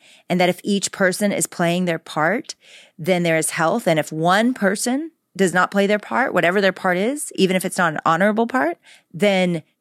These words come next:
the body's sick, the body's not well. So this interdependence is, he's really clear. It matters. It matters how we're in relationship with him. It matters how we're in relationship with each other. Why do I start with this big, long, preachy lecture? Well, because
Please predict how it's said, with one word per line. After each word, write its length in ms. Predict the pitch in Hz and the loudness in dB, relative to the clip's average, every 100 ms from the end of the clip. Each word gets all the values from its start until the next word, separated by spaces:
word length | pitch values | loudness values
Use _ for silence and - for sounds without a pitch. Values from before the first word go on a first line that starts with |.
| _ | _
the 200 | 151 139 | -14 -6
body's 340 | 170 175 160 156 | 0 0 0 -2
sick, 400 | - 147 247 - | -2 -2 -2 -6
the 60 | 175 | -4
body's 360 | 190 170 170 | -2 0 -2
not 180 | 170 - | -2 -2
well. 400 | 151 147 190 233 | -2 -2 -2 -4
So 320 | - - 262 233 | -8 2 4 4
this 260 | 262 302 - | 2 -4 0
interdependence 680 | 254 339 277 214 240 240 190 | 2 2 0 0 0 0 -2
is, 140 | 175 | -4
he's 240 | - 226 196 | -4 -4 -2
really 320 | 190 339 359 | 0 2 2
clear. 380 | - 226 - - - | 0 -2 -2 -10 -4
It 160 | 233 202 | -2 2
matters. 460 | 196 151 92 - | 0 0 -6 -8
It 120 | - 220 | -2 2
matters 340 | 233 254 247 | 2 2 0
how 180 | 233 226 | 0 0
we're 120 | 214 | -2
in 140 | 170 | -4
relationship 520 | 170 165 160 - 160 160 | -4 -4 -4 -4 -6 -6
with 80 | - | -2
him. 220 | 233 247 | 0 0
It 100 | - | 0
matters 320 | 185 175 160 | -2 -2 -2
how 200 | 165 156 | -2 -2
we're 100 | 160 | -2
in 140 | 156 | -4
relationship 540 | 147 151 143 - 147 147 | -6 -6 -8 -8 -8 -10
with 120 | - | -10
each 120 | 156 | -4
other. 220 | 165 - - _ _ - | -4 -4 -10 _ _ -4
Why 140 | 175 | -2
do 120 | 180 170 | 0 2
I 160 | 151 - _ - | 0 -4 _ -18
start 380 | - - 156 156 | -8 -2 -2 -2
with 100 | 160 | -6
this 100 | 151 | -6
big, 220 | 165 151 | -4 -2
long, 260 | 147 147 - _ | -4 -4 -12 _
preachy 420 | - - 156 165 147 - | -10 -6 -4 -4 -6 -6
lecture? 480 | - 190 - 160 - - - - _ _ - | -2 -2 0 -2 -2 -10 -20 -20 _ _ -2
Well, 420 | 202 208 214 262 - - - | 2 4 4 2 -8 -12 -6
because 640 | 214 - 220 214 180 | -4 0 2 2 -2